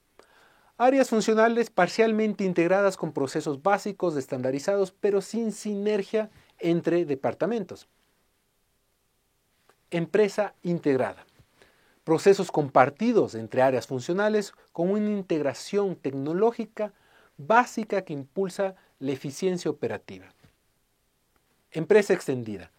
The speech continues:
Colaboración activa con socios externos como proveedores y clientes para optimizar la cadena de suministro.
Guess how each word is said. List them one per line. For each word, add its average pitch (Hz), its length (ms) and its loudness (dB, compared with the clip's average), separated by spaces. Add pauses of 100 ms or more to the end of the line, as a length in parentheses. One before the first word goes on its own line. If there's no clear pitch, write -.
(120)
Colaboración 185 680 2
activa 214 440 2
con 131 160 -6
socios 156 360 -4
externos 202 520 -4
como 131 220 -8
proveedores 151 520 0
y 170 60 -8
clientes 220 480 -8 (360)
para 226 180 4
optimizar 220 540 -2
la 202 160 -2
cadena 165 560 -4
de 156 180 -6
suministro. 175 580 -6